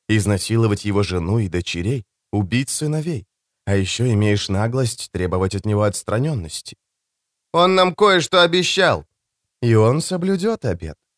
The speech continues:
Она прибыла сюда по приглашению моей госпожи, как её гость". "Нельзя вводить новых игроков!"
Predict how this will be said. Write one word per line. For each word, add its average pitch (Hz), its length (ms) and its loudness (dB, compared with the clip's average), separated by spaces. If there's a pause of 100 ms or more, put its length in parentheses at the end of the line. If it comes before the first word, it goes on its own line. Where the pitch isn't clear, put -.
(180)
Она 110 280 2
прибыла 107 420 2
сюда 104 240 0
по 104 100 -2
приглашению 107 680 0
моей 110 280 -2
госпожи, 117 600 -4 (240)
как 87 260 -4
её 95 260 0
гость". 107 500 -6 (540)
"Нельзя 170 500 4
вводить 151 380 4
новых 151 340 4
игроков!" 131 580 2